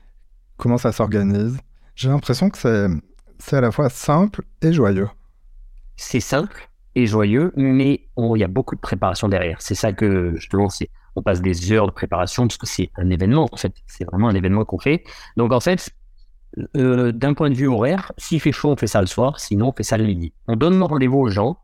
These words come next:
Speaker 2: à midi. Euh, comme on s'est rendu compte très vite qu'à Marseille, il y a beaucoup de retardataires,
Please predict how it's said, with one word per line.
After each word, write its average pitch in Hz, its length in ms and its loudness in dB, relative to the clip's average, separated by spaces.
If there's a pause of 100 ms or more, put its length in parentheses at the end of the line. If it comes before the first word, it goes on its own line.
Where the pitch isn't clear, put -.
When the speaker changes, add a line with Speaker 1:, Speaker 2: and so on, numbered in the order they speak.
(280)
Speaker 2:
à 127 80 2
midi. 95 340 0 (600)
Euh, 104 180 2
comme 180 380 2
on 123 100 -2
s'est - 140 -2
rendu 123 180 2
compte 131 160 0
très - 160 0
vite 123 160 0
qu'à 117 80 0
Marseille, 104 300 0
il - 20 4
y 98 60 2
a - 20 0
beaucoup 101 220 -2
de 113 40 2
retardataires, 104 760 -2